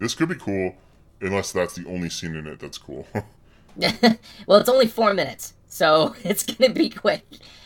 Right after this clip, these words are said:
Speaker 2: uh, whatever's happening there. But I, um, the, the fact that it's quite clearly practical effects work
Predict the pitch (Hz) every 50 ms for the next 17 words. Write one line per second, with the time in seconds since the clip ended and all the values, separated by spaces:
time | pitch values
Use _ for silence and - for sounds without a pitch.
0 | 202 - - - 165 156 151 143 - - - 156 160 156 151 156 147 143 165 143
1 | 147 143 143 135 135 131 131 127 135 - - 151 143 117 - - 156 160 147 -
2 | - 151 156 147 143 139 135 135 131 131 135 - _ _ _ _ _ _ - 156
3 | 165 170 - - 147 - 185 - - - 190 190 202 - - 175 151 - - _
4 | _ _ - - - _ - 185 185 - - - - _ - - - - 330 294
5 | 240 - - - - - 180 175 165 156 147 143 - - 147 139 139 - - -
6 | 170 165 - - 175 175 - - 226 220 254 269